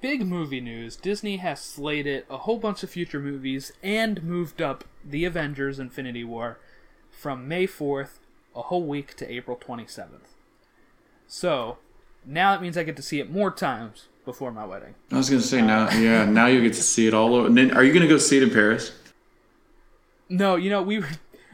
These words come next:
Speaker 1: I, I was talking about going to see Han Solo yesterday in Paris.
Speaker 2: Yeah.
Speaker 1: Um, just to s-,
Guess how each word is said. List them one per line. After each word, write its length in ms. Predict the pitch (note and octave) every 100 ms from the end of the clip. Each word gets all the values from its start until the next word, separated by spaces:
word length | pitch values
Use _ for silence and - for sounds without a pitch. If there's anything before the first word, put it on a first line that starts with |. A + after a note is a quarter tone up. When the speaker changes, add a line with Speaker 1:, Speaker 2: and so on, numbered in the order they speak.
| -
Speaker 1:
I, 80 | E3
I 180 | E3
was 120 | F#3 F#3+
talking 180 | G#3 G3+
about 120 | D#3+
going 160 | E3
to 60 | D#3
see 160 | D3 D3+
Han 240 | D3 C#3
Solo 300 | - C#3 C3+
yesterday 440 | B2+ B2 B2 C3 B2
in 100 | A#2+
Paris. 460 | B2+ A2 G#2+ - _ - - - - C#3
Speaker 2:
Yeah. 440 | B2 A2+ C3 B2+
Speaker 1:
Um, 240 | B2+ B2 - _ _ _ _ _ _ _ _ - D#3 _ _
just 340 | - E3+ -
to 40 | F3+
s-, 220 | -